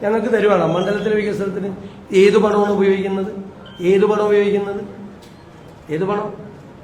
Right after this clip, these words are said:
ഈ പണം നികുതി പണമാണ്. അപ്പൊ മന്ത്രിയുടെ മണ്ഡലമായ കൊട്ടാരക്കരയിലെ ജനങ്ങൾ കൊടുത്ത അതേ നികുതിയാണ്.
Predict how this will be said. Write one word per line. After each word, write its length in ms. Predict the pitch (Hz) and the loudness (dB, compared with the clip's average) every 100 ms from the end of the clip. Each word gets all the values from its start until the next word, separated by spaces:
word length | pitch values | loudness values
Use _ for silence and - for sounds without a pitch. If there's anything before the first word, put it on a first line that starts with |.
| - 147 | -8 -2
ഈ 20 | 170 | 0
പണം 220 | 180 190 220 | 2 2 2
നികുതി 280 | 170 175 190 | 2 2 2
പണമാണ്. 360 | 208 202 156 - - - - - - - | 2 2 2 -2 -8 -12 -16 -20 -20 -12
അപ്പൊ 120 | 156 175 175 | -4 0 2
മന്ത്രിയുടെ 420 | 175 185 226 247 220 | 2 4 6 4 4
മണ്ഡലമായ 520 | 214 220 226 220 220 226 | 0 2 4 4 4 2
കൊട്ടാരക്കരയിലെ 760 | 214 - 202 208 208 214 214 220 214 | -2 0 0 2 0 0 0 0 0
ജനങ്ങൾ 320 | 196 190 214 226 | 0 0 0 0
കൊടുത്ത 220 | 208 190 220 | -2 2 2
അതേ 180 | 190 208 269 285 | 4 4 4 2
നികുതിയാണ്. 460 | 254 247 226 175 | 2 2 2 2